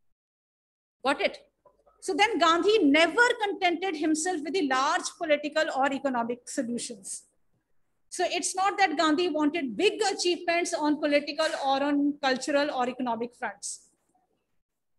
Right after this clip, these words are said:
Uh, he was, he saw the cultural and social backwardness in Champaran village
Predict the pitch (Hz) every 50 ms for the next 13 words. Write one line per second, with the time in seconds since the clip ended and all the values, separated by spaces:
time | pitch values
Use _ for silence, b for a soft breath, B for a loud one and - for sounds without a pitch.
0 | _ _ - 233 226 214 220 220 233 233 - - 359 392 427 370 381 359 359 370
1 | 381 403 415 381 392 381 - - - _ _ _ _ _ _ _ _ _ _ _
2 | - - 359 392 440 453 427 381 339 302 311 339 294 415 403 415 - 320 302 311
3 | 294 - - 381 403 403 415 453 466 440 359 392 403 403 403 - - 359 349 349
4 | - - 427 427 370 277 294 285 285 - 302 320 302 277 302 320 330 320 - 320
5 | 320 320 - 320 285 269 - 262 262 262 269 254 247 233 240 269 392 - -